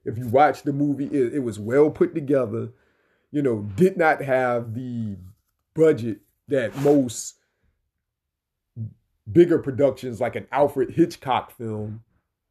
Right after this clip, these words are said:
had and stuff like that. And it became a huge success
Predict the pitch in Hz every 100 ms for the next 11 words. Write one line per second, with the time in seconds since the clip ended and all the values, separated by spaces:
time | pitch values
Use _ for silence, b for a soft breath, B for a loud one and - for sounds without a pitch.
0 | _ 123 110 101 120 - _ _ _ _
1 | _ _ _ _ _ _ _ - 143 127
2 | - 143 120 123 117 107 123 113 151 139
3 | 123 117 160 156 - _ _ _ _ _
4 | - 143 - 135 110 107 117 110 - 170
5 | 156 - 120 - 170 151 104 -